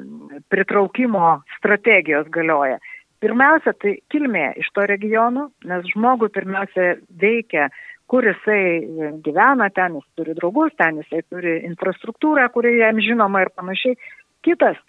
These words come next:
kad praktiką atlieka tame, e, toje ligoninėje.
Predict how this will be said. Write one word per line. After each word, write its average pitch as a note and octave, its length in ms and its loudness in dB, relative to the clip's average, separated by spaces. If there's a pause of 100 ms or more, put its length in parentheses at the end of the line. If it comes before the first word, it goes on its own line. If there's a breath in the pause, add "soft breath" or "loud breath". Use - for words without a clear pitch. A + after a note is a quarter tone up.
(240 loud breath)
kad A3+ 360 0 (100)
praktiką F#3 680 -2
atlieka A#3+ 680 -4 (180)
tame, A#3+ 320 2 (120)
e, A3 320 0
toje A#3+ 280 2
ligoninėje. A#3 540 0